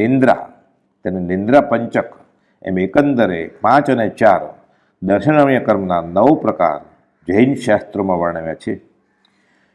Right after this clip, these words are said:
ચક્ષુ દર્શન એટલે આંખ દ્વારા થતો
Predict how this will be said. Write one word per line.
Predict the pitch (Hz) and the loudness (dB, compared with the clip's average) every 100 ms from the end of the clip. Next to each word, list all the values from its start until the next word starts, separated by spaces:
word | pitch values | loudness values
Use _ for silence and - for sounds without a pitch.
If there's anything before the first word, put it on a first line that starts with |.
| _ _ _ | _ _ _
ચક્ષુ | 117 - - 160 135 | -2 -2 2 4 6
દર્શન | 135 - 151 104 | 4 2 0 0
એટલે | 98 110 - 117 | -2 -4 0 4
આંખ | 135 139 | 4 4
દ્વારા | 127 131 120 | 4 6 4
થતો | 120 113 | 2 -2